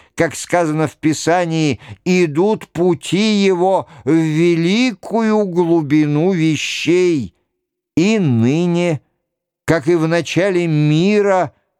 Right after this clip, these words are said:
страшно и чудесно слышится глас его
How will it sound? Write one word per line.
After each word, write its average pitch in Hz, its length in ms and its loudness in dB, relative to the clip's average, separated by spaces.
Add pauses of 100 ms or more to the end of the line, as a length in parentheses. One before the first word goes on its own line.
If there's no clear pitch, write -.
(160)
страшно 117 1700 -4 (520)
и 214 300 0
чудесно 156 1500 -2 (140)
слышится 165 880 0
глас 147 840 -2
его 180 680 0